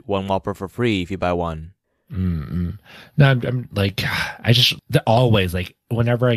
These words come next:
Speaker 2: like, get those, like, you know, uh, clipping coupon, you know, paper ad,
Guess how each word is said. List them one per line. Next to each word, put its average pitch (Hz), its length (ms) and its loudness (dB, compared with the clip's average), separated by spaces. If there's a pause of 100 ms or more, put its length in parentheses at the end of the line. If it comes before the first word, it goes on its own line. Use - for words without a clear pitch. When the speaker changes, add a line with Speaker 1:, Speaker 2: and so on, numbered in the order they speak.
Speaker 2:
like, 98 220 -6
get 98 180 -6
those, 92 320 -4
like, 90 220 -6
you 90 60 0
know, 82 280 -4
uh, 82 260 -6 (760)
clipping 104 680 2
coupon, 107 600 2
you 101 100 0
know, 85 320 0 (440)
paper 92 640 2 (280)
ad, 98 260 0